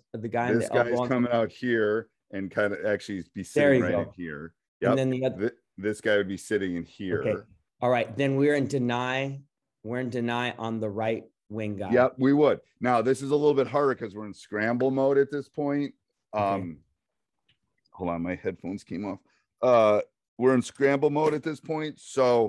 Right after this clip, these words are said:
Speaker 2: causes a little bit of issue in the sense that you don't wanna get backdoored. You don't wanna get back. You got two guys and one guy defending. So, yes, we got, we <laughs> normally we would deny that.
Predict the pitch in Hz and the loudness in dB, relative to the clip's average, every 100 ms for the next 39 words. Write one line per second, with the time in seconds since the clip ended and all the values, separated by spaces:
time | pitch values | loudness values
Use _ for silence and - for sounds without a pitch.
0 | - 127 127 123 117 110 117 151 165 151 | 0 0 0 0 -2 -2 0 2 2 4
1 | 165 160 147 160 143 160 165 151 131 120 | 2 2 -2 -8 -12 -14 -8 -6 -6 -8
2 | 135 131 123 127 120 - _ _ _ _ | -12 -12 -12 -6 -6 -8 _ _ _ _
3 | - 123 123 117 113 107 87 _ - 110 | -12 -8 -6 -6 -6 -6 -8 _ -2 0
4 | 110 92 78 113 113 120 127 127 110 _ | 0 -4 -8 0 2 4 4 0 -6 _
5 | _ _ _ _ - 117 120 113 110 - | _ _ _ _ -4 0 0 0 -2 2
6 | 113 110 - 113 117 107 - 143 131 120 | 4 4 0 -4 -2 -4 -6 0 2 0
7 | 113 107 107 113 107 101 98 - 107 123 | -2 -6 -6 -6 -4 -6 -6 -6 -4 -2
8 | 131 127 - 110 98 - _ _ _ _ | -2 -4 -2 -4 -4 -8 _ _ _ _
9 | - 110 104 - - 95 113 117 101 104 | -6 -2 -2 -4 -16 -10 -4 -2 -2 -6
10 | 117 110 - 87 - - 87 _ _ _ | -8 -8 -12 -20 -18 -18 -18 _ _ _
11 | - 98 87 95 - 123 139 156 156 135 | -14 -14 -14 -16 -4 2 6 6 6 4
12 | 123 117 113 107 101 101 98 98 90 90 | 2 2 -2 -2 -4 -4 -4 -4 -6 -6
13 | 101 123 | -6 -10